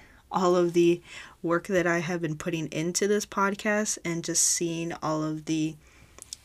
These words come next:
success and good things that has come of it so far, seeing all of the growth from the podcast, seeing the increase in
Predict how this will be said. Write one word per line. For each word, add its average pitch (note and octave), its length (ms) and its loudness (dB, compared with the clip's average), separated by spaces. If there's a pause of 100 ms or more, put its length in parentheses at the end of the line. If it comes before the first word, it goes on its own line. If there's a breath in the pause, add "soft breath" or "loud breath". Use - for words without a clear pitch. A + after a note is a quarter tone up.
success F3+ 720 2
and F#3 220 -2
good F3 180 0
things E3+ 300 0
that D#3+ 140 -2
has E3+ 200 0
come E3+ 380 -4
of E3 180 -2
it - 160 -4
so F3 280 2
far, D#3 400 -4
seeing E3+ 320 2
all D#3+ 140 0
of D3+ 80 -6
the E3 100 -2
growth D#3 300 -4
from D#3+ 200 -4
the D#3+ 60 -4
podcast, D#3+ 840 -4 (400 loud breath)
seeing F3 460 0
the E3 400 0 (100)
increase A3+ 640 2
in G3+ 280 0